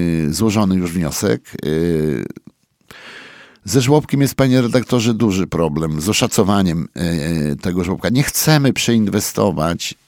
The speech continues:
e, mocno w ten żłobek, bo to się wiąże potem ze zwrotem dotacji.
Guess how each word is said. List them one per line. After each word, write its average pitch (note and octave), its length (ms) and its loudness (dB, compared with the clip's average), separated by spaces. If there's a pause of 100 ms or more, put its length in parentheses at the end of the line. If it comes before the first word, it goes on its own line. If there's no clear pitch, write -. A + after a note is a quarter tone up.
e, G1+ 380 -6
mocno F2 800 -2
w D#2 40 -2 (460)
ten F#2+ 160 -2
żłobek, E2+ 460 0
bo G2 280 2 (100)
to G2 180 0
się B2+ 200 0
wiąże G#2 380 0
potem G#2 340 -2
ze G2 160 -2
zwrotem F#2 440 -2
dotacji. - 640 -6